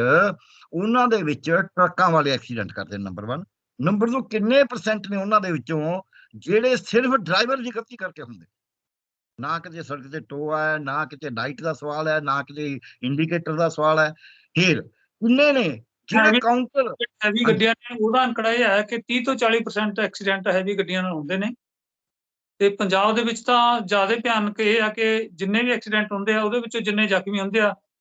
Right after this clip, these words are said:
Speaker 2: ਸੱਤਰ ਫੀਸਦੀ ਬੰਦੇ ਮੌਤ ਦੇ ਘਾਟ ਉਤਰ ਜਾਂਦੇ ਆ।
Speaker 1: ਦੇਖੋ, ਗੱਲ ਇਹ ਹੈ ਵੀ ਜਿਹੜਾ ਇਹ ਕਹਿੰਦੇ ਨੇ ਨਾ, ਸੱਤਰ ਫੀਸਦੀ ਮੌਤ ਦੇ ਘਾਟ ਉਤਰ ਜਾਂਦੇ ਨੇ, ਮੈਨੂੰ ਨਹੀਂ ਪਤਾ ਵੀ ਉਹਨਾਂ ਨੇ ਉਹ ਅੰਕੜੇ ਕਿੱਥੋਂ ਲਏ ਨੇ।
Speaker 2: ਉਹ ਤਾਂ ਚਲੋ ਸ-, ਸੈਂਟਰ ਸਰਕਾਰ ਦੇ ਅੰਕੜੇ ਨੇ ਜੋ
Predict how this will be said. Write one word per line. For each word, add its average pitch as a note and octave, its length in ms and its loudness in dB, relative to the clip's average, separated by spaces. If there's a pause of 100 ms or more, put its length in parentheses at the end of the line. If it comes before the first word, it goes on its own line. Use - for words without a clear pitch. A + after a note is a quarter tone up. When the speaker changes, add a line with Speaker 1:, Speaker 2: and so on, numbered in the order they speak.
Speaker 2:
ਸੱਤਰ A#3+ 400 0
ਫੀਸਦੀ A3+ 280 -2
ਬੰਦੇ A3 600 0
ਮੌਤ F#3+ 260 0
ਦੇ G#3 160 0
ਘਾਟ G3 260 0
ਉਤਰ G3+ 320 -6
ਜਾਂਦੇ D3+ 280 -6
ਆ। - 20 -14 (720)
Speaker 1:
ਦੇਖੋ, A#2+ 240 -8
ਗੱਲ B2 280 2
ਇਹ B2+ 240 0
ਹੈ A#2+ 260 0
ਵੀ C#3 120 -4
ਜਿਹੜਾ C3+ 300 2
ਇਹ C#3+ 120 2
ਕਹਿੰਦੇ C3 260 -2
ਨੇ D3 60 -4
ਨਾ, F#3 80 -2
ਸੱਤਰ - 400 -2
ਫੀਸਦੀ B2+ 380 -2
ਮੌਤ A2+ 280 2
ਦੇ A#2+ 160 0
ਘਾਟ C3 220 2
ਉਤਰ B2+ 260 -6
ਜਾਂਦੇ A#2+ 260 0
ਨੇ, B2+ 60 2
ਮੈਨੂੰ B2+ 360 2
ਨਹੀਂ D3 100 6
ਪਤਾ A#2 420 0 (280)
ਵੀ C3+ 100 4
ਉਹਨਾਂ D#3+ 180 6
ਨੇ F3 80 0
ਉਹ D#3+ 140 4
ਅੰਕੜੇ D3 280 0
ਕਿੱਥੋਂ A#2+ 300 -6
ਲਏ F#2+ 160 -8
ਨੇ। D2+ 160 -20 (1200)
Speaker 2:
ਉਹ G#3 120 4
ਤਾਂ B3 100 4
ਚਲੋ B3 240 2
ਸ-, B3+ 140 -6 (260)
ਸੈਂਟਰ G3+ 340 -2
ਸਰਕਾਰ G3 360 0
ਦੇ G3 140 -2
ਅੰਕੜੇ F#3+ 280 -2
ਨੇ F3+ 200 -4
ਜੋ F3 360 -8